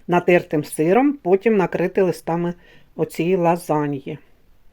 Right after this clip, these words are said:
Коротше, я побачила ось картинку, бачите, слоями отак ось накладується.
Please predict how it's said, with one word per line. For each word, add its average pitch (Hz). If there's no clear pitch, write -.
Коротше, 196
я 196
побачила 165
ось 156
картинку, 214
бачите, 185
слоями 151
отак 143
ось -
накладується. 208